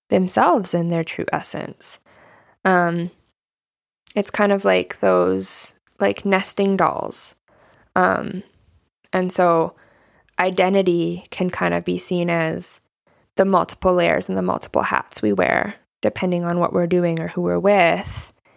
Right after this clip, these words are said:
and then self being that, like, one tiny doll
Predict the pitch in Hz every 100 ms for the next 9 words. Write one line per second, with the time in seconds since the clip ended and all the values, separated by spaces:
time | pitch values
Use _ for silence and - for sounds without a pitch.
0 | _ - 180 170 175 - 175 - - -
1 | 185 170 165 165 165 _ _ _ _ -
2 | 175 - 180 67 - - - _ _ _
3 | - 196 185 180 - 185 175 175 170 170
4 | 165 160 - -